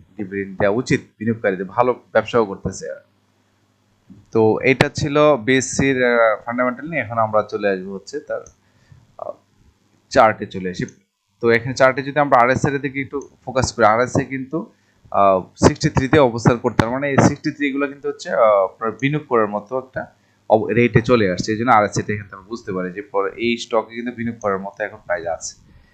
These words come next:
আর হিস্টোগ্রামের বার কিন্তু বলতেছে যে এটা কিন্তু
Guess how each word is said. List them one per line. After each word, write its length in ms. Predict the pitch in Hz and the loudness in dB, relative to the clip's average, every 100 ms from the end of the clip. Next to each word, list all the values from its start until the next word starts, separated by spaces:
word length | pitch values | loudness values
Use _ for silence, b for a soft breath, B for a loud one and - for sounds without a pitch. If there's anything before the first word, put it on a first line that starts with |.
| b - | b -4
আর 640 | 92 87 85 82 73 50 - _ | 0 2 2 -2 -6 -12 -18 _
হিস্টোগ্রামের 500 | 117 - 143 135 139 | -4 0 2 4 4
বার 240 | 135 135 131 | 4 4 4
কিন্তু 240 | 139 131 | -2 -8
বলতেছে 480 | 120 123 127 120 127 | -4 -4 -4 -6 -8
যে 200 | 113 127 | -2 -2
এটা 180 | 120 120 | 0 -4
কিন্তু 480 | 113 117 139 147 | -6 -14 -10 -10